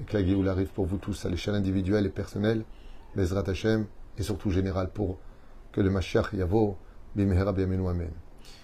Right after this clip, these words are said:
Et mon rav m'avait raconté, un de mes ravs à la yeshiva, Ken, il m'avait raconté que quand il est rentré chez Baba Saleh,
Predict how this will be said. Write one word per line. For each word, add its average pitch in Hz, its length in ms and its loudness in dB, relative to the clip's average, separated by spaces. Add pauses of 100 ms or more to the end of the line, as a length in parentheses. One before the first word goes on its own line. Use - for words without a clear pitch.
(300)
Et 107 120 4
mon 101 160 4
rav 123 180 6
m'avait 104 180 2
raconté, 98 640 2 (560)
un 104 60 2
de 98 60 4
mes 101 60 4
ravs 104 160 6
à 95 40 4
la 98 60 4
yeshiva, 95 380 -2
Ken, 113 200 0 (480)
il 104 80 0
m'avait 107 140 6
raconté 110 500 2
que 95 480 2 (680)
quand 104 200 0
il 104 60 4
est 101 40 4
rentré 127 280 2
chez 92 300 4
Baba 95 240 4
Saleh, 87 300 0